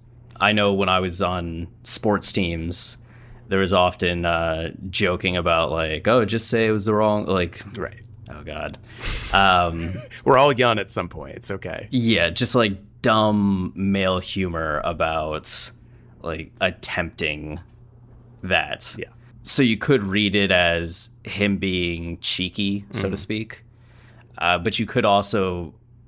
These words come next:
Speaker 1: view it as just accidental and showing that he's not as, uh, great at sex <laughs> as all of the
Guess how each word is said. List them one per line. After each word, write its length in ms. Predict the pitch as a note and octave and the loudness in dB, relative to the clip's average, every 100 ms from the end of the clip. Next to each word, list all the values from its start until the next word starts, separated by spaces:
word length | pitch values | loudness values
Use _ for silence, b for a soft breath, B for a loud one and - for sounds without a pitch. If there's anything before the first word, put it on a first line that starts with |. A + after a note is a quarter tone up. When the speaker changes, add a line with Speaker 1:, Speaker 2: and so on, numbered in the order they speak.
| - - | -20 -14
Speaker 1:
view 380 | G2+ F#2 G2 G2 | -12 -4 -2 0
it 80 | F#2 | 0
as 180 | F2 E2 | -2 -2
just 460 | F2+ E2+ - - - | -2 -2 -2 -4 0
accidental 840 | F2+ - F2 E2 F2+ B2+ A2+ A#2 - | 0 0 -4 -4 -2 0 0 0 -2
and 120 | F2 | -4
showing 360 | - G2+ F#2 E2 | -2 0 0 -2
that 120 | - | -6
he's 300 | - F2+ E2 | -6 -6 -4
not 380 | F2 E2 E2 - - G2 | -4 -2 -4 -8 -10 -4
as, 400 | E2 D#2+ D#2 D2+ | -4 -4 -4 -4
uh, 460 | D2+ D#2 D#2 E2 E2 - - - | -4 -6 -6 -8 -10 -20 -20 -16
great 320 | - F#2 F2+ | -8 -4 -2
at 140 | E2+ - | -2 -2
sex 500 | - E2 E2+ - - | 0 0 0 0 -2
<laughs> 80 | - | -2
as 580 | E2+ - - - - - B B B B B B - - | -2 0 2 2 0 -12 B B B B B B -20 -6
all 280 | G2 G2+ G2 | 2 4 4
of 240 | F#2+ F2 - | 2 -4 -8
the 160 | E2 | -10